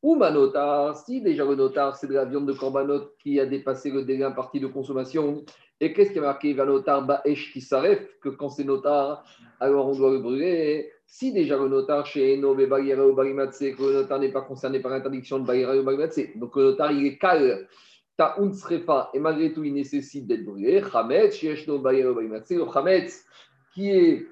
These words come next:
soumis à un de, de la vie, à de Goyera et Oyematse,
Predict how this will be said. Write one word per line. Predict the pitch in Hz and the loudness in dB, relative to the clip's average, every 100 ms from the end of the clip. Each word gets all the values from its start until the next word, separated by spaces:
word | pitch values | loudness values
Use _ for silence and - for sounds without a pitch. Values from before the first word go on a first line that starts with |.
| _ | _
soumis | - 190 190 185 170 | -12 -8 -4 0 2
à | 160 | 2
un | 151 151 | -2 -6
de, | 120 160 170 | -6 -2 -2
de | 151 156 | 0 0
la | 156 | 0
vie, | 147 175 156 | 0 -4 -2
à | 127 139 | -2 -2
de | 127 117 147 147 147 143 | -4 -4 -2 0 0 0
Goyera | 139 156 151 143 147 | 0 2 2 2 4
et | 143 | 4
Oyematse, | 127 131 127 120 - | 2 2 -2 -4 0